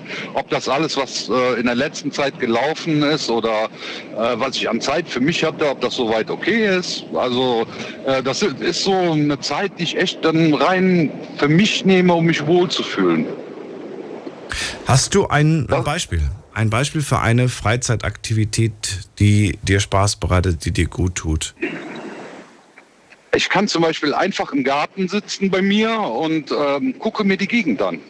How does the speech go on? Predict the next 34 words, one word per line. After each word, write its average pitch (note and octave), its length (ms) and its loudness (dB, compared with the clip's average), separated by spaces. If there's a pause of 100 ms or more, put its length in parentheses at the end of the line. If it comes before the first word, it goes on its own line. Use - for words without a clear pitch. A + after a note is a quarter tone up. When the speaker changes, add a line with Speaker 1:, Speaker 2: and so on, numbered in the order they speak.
(320)
Speaker 1:
Das B2 140 0
ist E3 180 -2
für D#3 80 -2
mich D#3 200 0
Freizeit. A#2+ 640 -2
Das G#2 120 0
ist, C3 240 -2
ähm, A2+ 320 2 (280)
man B2+ 100 0
muss E3 180 0
da E3 120 0
nicht D3+ 200 -2
drüber B2 200 -2
nachdenken. E3 640 0
Man B2+ 120 2
genießt E3 520 0
gerade D3+ 340 0
den D#3+ 360 2
Moment, D#3+ 580 0
der D3 100 2
dann A#2+ 260 -2
ist. - 440 -4
Speaker 2:
Mhm. A2 260 2 (720)
Speaker 1:
Ähm, C3+ 560 2
sei B2+ 220 0
es C#3+ 100 -2
ein B2+ 180 0
Vogelzwitschern F#3+ 1040 0
oder B2+ 240 0
auch A2+ 180 -2
mal A#2+ 220 0
ein A#2+ 160 0
Hundebellen F3 840 0
oder, B2 320 0